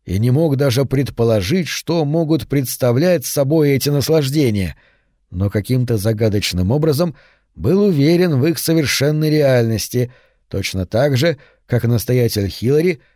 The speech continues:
верил в существование рая. Я решил отправиться на руины в тот же день, пока не вернулся Хилари, который, как я инстинктивно чувствовал, с подозрением отнёсся бы к подобному намерению с моей стороны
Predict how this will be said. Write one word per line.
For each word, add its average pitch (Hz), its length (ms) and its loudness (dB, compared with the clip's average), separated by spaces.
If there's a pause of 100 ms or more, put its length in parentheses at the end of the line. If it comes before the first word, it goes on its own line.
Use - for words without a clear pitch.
(120)
верил 147 520 0
в 123 60 -6
существование 117 920 0
рая. 82 320 -4 (800)
Я 175 320 0
решил 170 340 2
отправиться 139 600 0
на 113 120 2
руины 156 360 2
в 107 60 -8
тот 127 200 0
же 95 140 -2
день, 147 280 0 (300)
пока 160 340 -2
не 127 140 2
вернулся 131 560 0
Хилари, 107 640 -2 (300)
который, 107 360 -2
как 101 180 -4
я 117 140 2
инстинктивно 110 680 -2
чувствовал, 170 460 -2 (240)
с - 120 -20
подозрением 156 840 0
отнёсся 127 500 0
бы 123 140 0
к - 60 -14
подобному 113 520 0
намерению 127 560 2
с - 80 -6
моей 113 200 0
стороны 98 500 -2